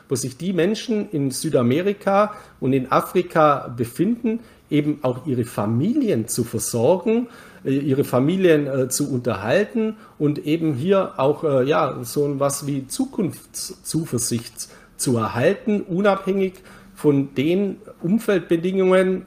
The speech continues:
von den schlechten Umfeldbedingungen, auf die sie angewiesen sind. Und derartiges, also dass der Bitcoin hier eben auch zu einer Prosperität, zu einer Unabhängigkeit, zu einer Verbesserung der Lebensverhältnisse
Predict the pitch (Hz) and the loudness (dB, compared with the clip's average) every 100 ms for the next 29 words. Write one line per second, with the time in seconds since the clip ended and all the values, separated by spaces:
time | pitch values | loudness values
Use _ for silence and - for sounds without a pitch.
0 | - 147 139 123 - 175 190 - 165 170 | -10 -4 -2 -2 0 0 -2 -6 -4 -2
1 | 202 - 165 - 147 160 160 151 147 135 | -2 0 -2 -2 -6 -2 2 2 2 -2
2 | 123 147 135 - - 214 190 101 101 - | -6 -6 -6 -4 -2 -2 -2 -6 -10 -8
3 | 98 - 95 92 - - - - 131 120 | -8 -6 -8 -8 -14 -20 -20 -10 -8 2
4 | 202 269 175 127 110 101 98 - - - | 4 6 6 4 2 -2 -6 -6 -12 -6
5 | 123 131 131 147 117 226 - 165 139 127 | -4 -2 -2 -2 -4 -6 2 2 4 4
6 | 151 127 - - _ _ 143 127 131 123 | 4 4 -6 -20 _ _ -2 0 0 2
7 | 127 123 - - 139 123 120 143 147 - | 2 2 -4 -6 -2 0 0 0 -2 0
8 | 139 123 117 - 180 220 - - - - | 0 0 -2 0 4 4 2 -8 -20 -20
9 | _ - 123 143 196 226 196 135 127 120 | _ -6 -2 -2 0 2 2 2 0 -2
10 | 120 110 110 - 120 117 117 - 190 - | 0 -2 -2 -2 0 0 -2 -2 -2 0
11 | 185 151 143 120 - - 123 123 160 220 | 0 2 2 0 -8 -8 0 2 2 0
12 | 220 - 143 117 120 120 120 113 117 107 | -2 -2 0 2 2 2 -4 -2 -2 -2